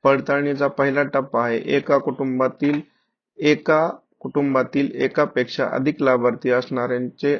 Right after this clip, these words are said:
अर्ज बाद होणार आहेत, त्यांना पैसे येणार नाहीत.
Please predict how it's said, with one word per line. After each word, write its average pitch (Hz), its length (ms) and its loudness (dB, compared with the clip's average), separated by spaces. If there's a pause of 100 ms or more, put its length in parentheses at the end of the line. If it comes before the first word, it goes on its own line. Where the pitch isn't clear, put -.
अर्ज 135 300 0 (200)
बाद 139 380 2
होणार 123 380 -2
आहेत, 127 320 -2 (400)
त्यांना 131 380 -4
पैसे 135 640 -2
येणार 117 420 -4
नाहीत. 135 400 -4